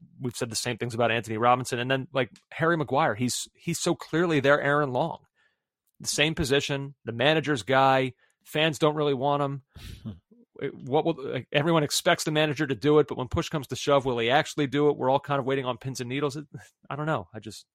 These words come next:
Speaker 1: this is the lens through which I see things right now. My American brain is working overtime. One other question, J J. Um, Jordan Pickford, strength or weakness?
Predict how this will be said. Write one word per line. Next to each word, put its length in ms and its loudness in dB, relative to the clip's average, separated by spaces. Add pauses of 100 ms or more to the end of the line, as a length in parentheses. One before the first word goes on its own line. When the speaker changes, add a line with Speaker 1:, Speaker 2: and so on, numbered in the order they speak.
(520)
Speaker 1:
this 120 -8
is 100 -6
the 120 2
lens 280 2
through 140 0
which 180 -2
I 100 2
see 180 -4
things 260 -10
right 120 -8
now. 120 -8
My 140 -4
American 400 0
brain 260 -2
is 100 -8
working 300 -6
overtime. 460 -8 (260)
One 140 4
other 160 6
question, 320 0
J 160 -2
J. 220 -4 (840)
Um, 300 0 (220)
Jordan 260 2
Pickford, 440 -2 (100)
strength 460 -4
or 80 0
weakness? 520 -6